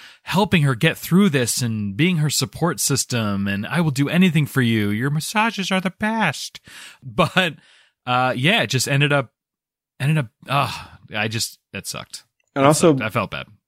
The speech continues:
Speaker 2: their relationship was a microcosm of the entire season
Speaker 1: Yeah.
Speaker 2: of, if you're rich, your problems are smaller.
Speaker 1: I
Speaker 2: And
Speaker 1: know.
Speaker 2: if you're not rich, uh, your problems are constantly gigantic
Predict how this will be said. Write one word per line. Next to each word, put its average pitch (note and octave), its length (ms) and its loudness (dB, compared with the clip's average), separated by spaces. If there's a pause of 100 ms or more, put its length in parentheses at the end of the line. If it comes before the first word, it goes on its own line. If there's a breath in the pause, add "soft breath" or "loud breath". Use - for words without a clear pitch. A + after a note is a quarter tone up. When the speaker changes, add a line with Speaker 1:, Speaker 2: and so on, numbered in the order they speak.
Speaker 2:
their B2 240 6
relationship A2+ 720 4
was F#2 600 4
a G#2+ 80 -2
microcosm F#2+ 880 2
of F2 280 -8 (100)
the G#2 200 4
entire F#2 840 -2 (220)
season G3 800 2 (280 loud breath)
Speaker 1:
Yeah. F2 140 -4
Speaker 2:
of, F2+ 580 2 (180)
if A2+ 280 2
you're A2 160 4
rich, F#2+ 520 0
your G#2 160 0
problems F#2+ 560 2
are F#2+ 120 2
smaller. E2+ 680 -2 (300 loud breath)
Speaker 1:
I A2 120 -4
Speaker 2:
And F2+ 440 2
Speaker 1:
know. C3 200 0
Speaker 2:
if - 200 4
you're G2+ 160 4
not G#2 560 4
rich, F#2+ 540 0 (340 loud breath)
uh, F2 340 0
your F#2+ 120 0
problems F#2+ 540 4
are F2 180 2
constantly A2 580 2
gigantic F2+ 840 0